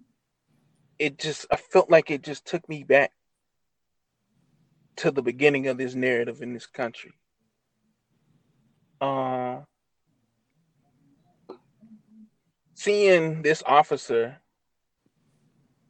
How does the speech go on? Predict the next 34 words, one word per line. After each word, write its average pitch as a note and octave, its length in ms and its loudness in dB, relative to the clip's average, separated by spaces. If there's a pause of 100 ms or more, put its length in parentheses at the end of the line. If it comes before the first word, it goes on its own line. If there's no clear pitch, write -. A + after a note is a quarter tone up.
(500)
with - 200 -6
no D#3 260 4
remorse, C#3 680 0 (840)
no E3 300 4
heart, D3+ 360 4 (200)
<clears throat> G#3+ 200 -20
nothing D3 420 2
in D3 80 0 (160)
his - 120 -20 (200)
eyes B2 260 0
but - 220 -20
cold C#3+ 580 6 (100)
death. C#3+ 240 4 (1300)
If B2+ 180 0
you D#3+ 120 -10
go F3 200 6
back F3 240 6
and D3 160 -2
look D3+ 200 2
at A2+ 140 -2
it, F2 160 -10 (320)
the C3 140 4
whole D3+ 240 10
time C3+ 340 0
I B2 60 -2
felt - 260 -4
like A#2+ 200 -4 (680)
this E3 180 -2
man C#3+ 300 4
looks C3 160 -2
like B2+ 140 -4
a A2 160 -2
S C#3 220 0
S C3+ 240 -4